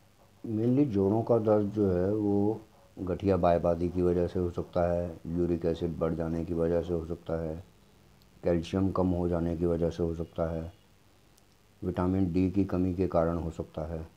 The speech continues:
या फिर जोड़ों का जो कार्टिलेज होता है, जिसे कह देते हैं कि जोड़ों का ग्रीस ख़त्म हो गया,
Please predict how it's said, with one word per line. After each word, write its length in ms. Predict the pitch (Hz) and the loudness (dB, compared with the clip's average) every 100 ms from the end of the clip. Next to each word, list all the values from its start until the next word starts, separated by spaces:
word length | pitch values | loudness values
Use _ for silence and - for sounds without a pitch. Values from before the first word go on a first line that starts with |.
| _ _ _ - | _ _ _ -14
या 220 | 98 90 | -4 -2
फिर 180 | 87 98 | 0 -2
जोड़ों 380 | 87 87 87 92 | 0 0 0 -2
का 200 | 92 90 92 - - _ _ _ _ _ - - | 0 -2 -2 -8 -20 _ _ _ _ _ -20 -12
जो 200 | 92 87 - - - - | -6 -6 -6 -14 -14 -2
कार्टिलेज 500 | 87 82 87 90 85 | 0 0 0 0 0
होता 240 | 80 76 73 | -4 -4 -4
है, 200 | 76 82 82 - _ - | -4 -8 -12 -18 _ -12
जिसे 240 | 85 85 82 80 | -10 -6 -6 -6
कह 80 | 82 | -6
देते 300 | 80 80 87 | -6 -6 -8
हैं 140 | 80 | -8
कि 120 | 80 80 | -6 -6
जोड़ों 280 | 80 80 | -6 -6
का 120 | 80 82 | -4 -4
ग्रीस 320 | 80 87 82 78 - - _ - | -2 -4 -6 -10 -20 -20 _ -20
ख़त्म 220 | - 87 | -16 -10
हो 120 | 80 76 | -8 -6
गया, 260 | 76 76 | -8 -10